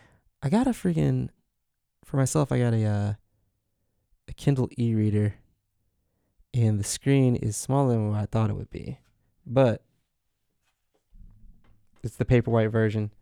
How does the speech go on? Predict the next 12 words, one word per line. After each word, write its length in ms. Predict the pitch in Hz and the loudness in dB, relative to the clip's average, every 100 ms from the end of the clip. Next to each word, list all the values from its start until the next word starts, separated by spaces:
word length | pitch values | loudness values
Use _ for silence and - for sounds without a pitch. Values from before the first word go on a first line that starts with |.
| _ - _ _ 127 | _ -20 _ _ -4
Um, 460 | 107 104 101 101 | -2 -2 -2 -6
I'm 880 | - _ _ _ _ _ _ _ - | -12 _ _ _ _ _ _ _ -10
gonna 80 | 107 | -4
be 80 | 107 | -2
using 280 | 110 104 | -2 -2
that 180 | 107 104 | -2 -4
to 100 | - | -8
catch 240 | - 110 - | -4 -4 -2
up 140 | - | -4
on 100 | 104 | -6
some 200 | - 104 | -6 -6
books. 380 | 107 107 - | -4 -4 -8